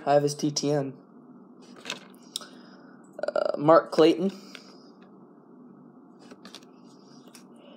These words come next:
Harry Hamilton. Nineteen ninety Pro Bowl Keith Jackson.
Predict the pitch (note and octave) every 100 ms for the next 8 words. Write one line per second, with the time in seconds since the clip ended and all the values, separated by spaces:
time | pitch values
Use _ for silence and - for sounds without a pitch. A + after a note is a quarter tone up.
0 | - - - D#3 D#3+ D3+ D3+ C#3+ C#3+ C#3+
1 | D#3+ - F3 F#3 - - - - - -
2 | - - - - - - - - - -
3 | - - - - - - - - - -
4 | - - - - - - - - - -
5 | E3+ E3+ F#3 F3 E3 E3 D#3+ - D#3+ D#3
6 | D#3 - E3 D#3 C3+ C#3+ D3 C#3+ - E3+